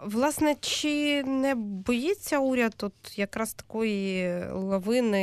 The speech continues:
е, коментарів, е, де будуть звинувачувати, е, уряд у тому, що відбувається, як це називається, а, м,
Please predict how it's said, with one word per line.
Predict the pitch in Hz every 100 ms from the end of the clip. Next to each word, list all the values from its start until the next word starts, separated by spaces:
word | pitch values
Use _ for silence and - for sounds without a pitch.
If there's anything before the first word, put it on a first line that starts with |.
| 185 180 170
е, | - - - 175 175
коментарів, | - 196 185 180 208 269 262 - 196
е, | 190
де | 180 185
будуть | 180 202 185 175
звинувачувати, | 185 185 180 185 202 - 165 165 - 175
е, | 165 165 170 - - - - -
уряд | - 240 262 196
у | 175
тому, | - 214 196
що | 175 - - 180 - - -
відбувається, | 185 170 180 196 196 180 -
як | 175 170
це | -
називається, | 180 175 175 - 175 - 175 170 - - - -
а, | - 82 82 85
м, | - - - - - - - - - - - - 185